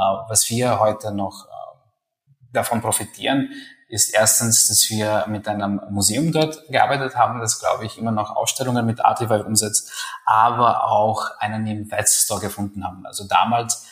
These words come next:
äh, war es noch jemand, der nur interessiert an Artivive war und ein paar Projekte umsetzen wollte.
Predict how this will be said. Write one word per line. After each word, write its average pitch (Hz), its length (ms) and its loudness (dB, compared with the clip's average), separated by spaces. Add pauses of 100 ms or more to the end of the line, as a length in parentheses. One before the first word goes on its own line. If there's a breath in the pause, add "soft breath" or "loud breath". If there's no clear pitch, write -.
(220 loud breath)
äh, 113 60 0
war 104 220 2
es 107 140 4
noch 107 200 -2
jemand, 107 540 -2
der 107 100 -6
nur 104 200 -6
interessiert 104 540 2
an 135 100 2
Artivive 117 500 2
war 107 240 4
und 110 140 -4
ein 101 80 -10
paar 101 140 -6
Projekte 107 480 -4
umsetzen 113 520 -2
wollte. - 420 -4